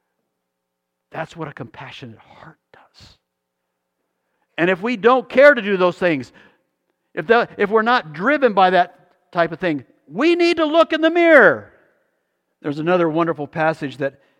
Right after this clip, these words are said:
helps us grasp the impact of this compassionate heart. Turn to Luke chapter seven. Luke chapter seven. I'm not gonna read the whole story here,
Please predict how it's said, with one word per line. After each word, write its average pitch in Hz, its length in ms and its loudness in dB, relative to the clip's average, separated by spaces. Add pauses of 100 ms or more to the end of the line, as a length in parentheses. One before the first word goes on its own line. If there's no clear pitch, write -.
helps 165 280 -6
us 135 140 -12
grasp 151 400 -2
the 143 140 -14
impact 151 500 -6
of 139 140 -6
this 139 200 -6 (220)
compassionate 143 600 -6
heart. 135 400 -4 (1300)
Turn 185 220 -4
to 143 260 0
Luke 160 300 -6
chapter 160 300 -4
seven. 131 500 -2 (1700)
Luke 147 240 -6
chapter 147 320 -6
seven. 123 500 -6 (920)
I'm 147 120 -8
not 185 200 -4
gonna 170 120 -6
read 165 240 -4
the 156 80 -6
whole 165 160 -4
story 175 440 -4
here, 175 320 -6